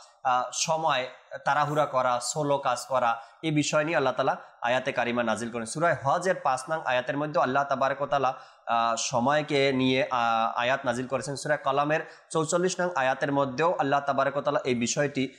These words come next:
আহ, নাজিল করেছেন। সূরা মুজাম্মিলের দুই থেকে চার নম্বর আয়াতের মধ্যেও আল্লাহ তাবারক ওয়া তাআলা ইরশাদ করেছেন, "তুমি রাতে প্রার্থনার জন্য দাঁড়াও, রাতের অর্ধেক বা তার চেয়ে কিছু কম বা কিছু বেশি সময় নিয়ে।"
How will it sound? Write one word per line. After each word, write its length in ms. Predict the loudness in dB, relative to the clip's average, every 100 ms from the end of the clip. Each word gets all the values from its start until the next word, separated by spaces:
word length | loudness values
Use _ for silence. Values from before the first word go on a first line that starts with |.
| _ -2
আহ, 240 | 0 2
নাজিল 300 | 0 0 -2
করেছেন। 200 | -2 -2
সূরা 200 | 0 0
মুজাম্মিলের 640 | 2 2 0 0 0 0
দুই 140 | 0 -2
থেকে 220 | -2 -2
চার 220 | 0 0
নম্বর 300 | 0 0 0
আয়াতের 400 | 2 0 0 0
মধ্যেও 380 | 0 0 -2 -2 -8 -8
আল্লাহ 220 | -2 0 0
তাবারক 300 | 2 0 0
ওয়া 100 | 0
তাআলা 240 | 2 0
ইরশাদ 300 | 0 -2 -4
করেছেন, 280 | -4 -6 -4
"তুমি 220 | 0 0
রাতে 560 | 0 0 0 0 -2 0
প্রার্থনার 580 | 2 0 0 0 0
জন্য 220 | 0 0 2
দাঁড়াও, 440 | 2 2 0 -4 -16 -14 -2
রাতের 280 | 0 2 2
অর্ধেক 560 | 2 2 2 0 0 -6 _ -4
বা 240 | 2 2
তার 320 | 2 2 2 0
চেয়ে 280 | 0 2 0 -4 -12 -6
কিছু 260 | -4 -4 -4 2
কম 440 | 4 4 2 0
বা 120 | 0
কিছু 280 | 0 -2 -2
বেশি 300 | -2 -2 -2
সময় 360 | -2 0 2 0
নিয়ে।" 180 | -4